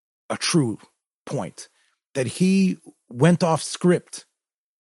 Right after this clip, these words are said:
and instead of following the words of the Machzor, he put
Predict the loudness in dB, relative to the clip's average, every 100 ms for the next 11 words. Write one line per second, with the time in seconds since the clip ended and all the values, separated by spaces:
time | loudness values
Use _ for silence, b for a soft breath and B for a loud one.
0 | _ _ -4 -2 -2 -6 -4 -6 -2 2
1 | 2 0 -2 2 4 4 2 -2 -2 2
2 | 2 2 -2 -4 -2 -4 -4 -8 -8 -10
3 | _ _ _ -8 -8 -2 -4